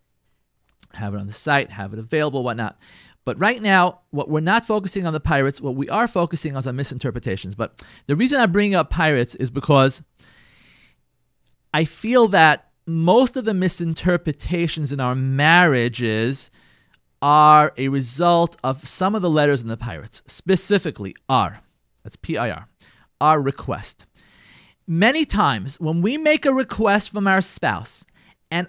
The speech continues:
our spouse does not adhere to our request, doesn't accommodate our request, doesn't listen to us, we feel very, very hurt. We get upset. Sometimes we criticize and attack. And many times it's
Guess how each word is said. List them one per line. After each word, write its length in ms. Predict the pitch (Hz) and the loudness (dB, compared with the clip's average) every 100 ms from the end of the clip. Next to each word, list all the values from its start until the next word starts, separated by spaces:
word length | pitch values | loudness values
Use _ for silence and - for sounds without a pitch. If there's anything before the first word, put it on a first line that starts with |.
| - | -2
our 200 | 190 202 | 2 2
spouse 680 | 226 - - 240 226 233 233 | 2 -6 -4 4 6 6 2
does 280 | - 190 175 | -2 -4 -2
not 480 | 202 208 214 226 214 | -4 2 4 4 2
adhere 600 | - 214 208 208 214 214 214 | -2 0 -2 0 2 2 2
to 480 | - 208 220 214 - | -4 -2 0 -2 -2
our 460 | - 196 202 202 202 _ _ _ _ 160 | 2 6 6 6 2 _ _ _ _ -6
request, 680 | 185 - 233 180 143 - _ _ - | -6 -2 4 4 4 -4 _ _ -2
doesn't 240 | 196 214 | -2 0
accommodate 800 | 220 - - 262 277 294 165 131 | -6 -8 -2 4 4 4 2 2
our 140 | 110 | 2
request, 420 | 98 - 107 90 - | 0 -4 -8 -8 -4
doesn't 240 | 101 240 | -4 -2
listen 400 | 247 277 262 233 | 0 0 0 -4
to 140 | 180 | -4
us, 340 | 76 90 127 - - - - _ | -4 -6 -10 -18 -20 -20 -20 _
we 500 | 147 147 202 202 190 _ | -6 0 0 0 -4 _
feel 560 | _ - 180 160 151 - _ | _ -6 0 0 0 -6 _
very, 460 | 120 123 156 156 139 | -8 -2 0 0 -4
very 400 | 113 135 120 98 | -6 -4 -2 -4
hurt. 480 | 113 185 254 - - _ _ _ _ - | -2 0 0 -2 -20 _ _ _ _ -12
We 100 | 127 | -6
get 120 | 123 | -6
upset. 640 | - - - 240 254 _ | -8 -8 0 2 2 _
Sometimes 240 | - 160 127 | -8 -6 -8
we 80 | 110 | -10
criticize 580 | - 214 233 226 196 | -2 0 0 0 0
and 120 | - 135 | -4 -10
attack. 420 | - 113 98 _ _ _ - | -8 -10 -10 _ _ _ -8
And 240 | 139 139 | -4 0
many 220 | 165 226 233 | 0 0 -4
times 320 | - 156 147 | -6 -6 -6
it's 140 | 101 | -12